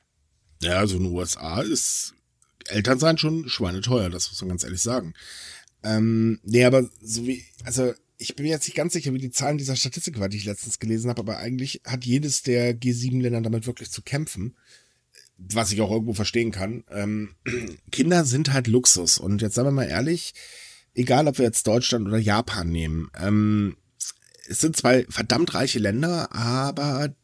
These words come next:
der, das soziale Ungleichgewicht ist in beiden Ländern extrem hoch und,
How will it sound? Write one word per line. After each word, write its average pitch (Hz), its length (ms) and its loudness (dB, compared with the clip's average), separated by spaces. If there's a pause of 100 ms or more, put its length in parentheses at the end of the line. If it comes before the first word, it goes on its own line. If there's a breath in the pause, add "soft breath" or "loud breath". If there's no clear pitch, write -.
der, 120 340 2
das 120 420 0
soziale 123 440 0
Ungleichgewicht 123 800 -2
ist - 160 -4
in 113 100 -2
beiden 113 280 0
Ländern 95 240 0
extrem 104 560 -2
hoch 107 320 -2
und, 95 420 -2